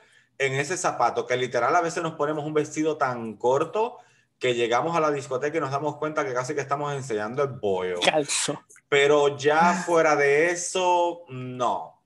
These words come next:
Speaker 1: Trajecito de discoteca como el de Olivia. Sí me
Speaker 2: Ujú.
Speaker 1: gustó que esta semana como que le vi más maquillaje.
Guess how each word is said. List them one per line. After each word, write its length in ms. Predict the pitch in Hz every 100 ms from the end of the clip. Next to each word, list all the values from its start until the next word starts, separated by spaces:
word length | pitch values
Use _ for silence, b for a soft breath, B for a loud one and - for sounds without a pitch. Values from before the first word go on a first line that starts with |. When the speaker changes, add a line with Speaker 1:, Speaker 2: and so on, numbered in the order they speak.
| _
Speaker 1:
Trajecito 580 | - 127 135 131 156 165
de 140 | 151
discoteca 800 | 139 135 131 120 160 175 175 170 165
como 340 | 131 123 120
el 280 | 120 120 113
de 480 | 120 117 113 113 117
Olivia. 880 | 113 117 151 185 165 175 170 175 180 B B B
Sí 320 | - 190 160
me 140 | 185 185
Speaker 2:
Ujú. 80 | 170
Speaker 1:
gustó 400 | 170 170 170 175
que 80 | 170
esta 180 | 151 156
semana 480 | 156 151 151 165 170
como 200 | 147 127
que 100 | 131
le 180 | 127 123
vi 200 | 123 139
más 400 | 143 135 139 -
maquillaje. 1040 | 156 147 - 120 113 107 104 107 135 202